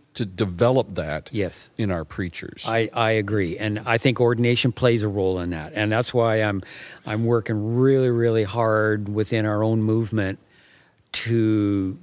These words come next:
Speaker 2: continue to strengthen the, uh, rigorous examination of ordination councils. I think there's a lot of work that can be done there.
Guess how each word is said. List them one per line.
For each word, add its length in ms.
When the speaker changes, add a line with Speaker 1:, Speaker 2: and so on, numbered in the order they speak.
Speaker 2:
continue 720
to 100
strengthen 920
the, 760
uh, 500
rigorous 1000
examination 840
of 100
ordination 520
councils. 560
I 80
think 280
there's 200
a 60
lot 480
of 80
work 240
that 180
can 220
be 120
done 340
there. 300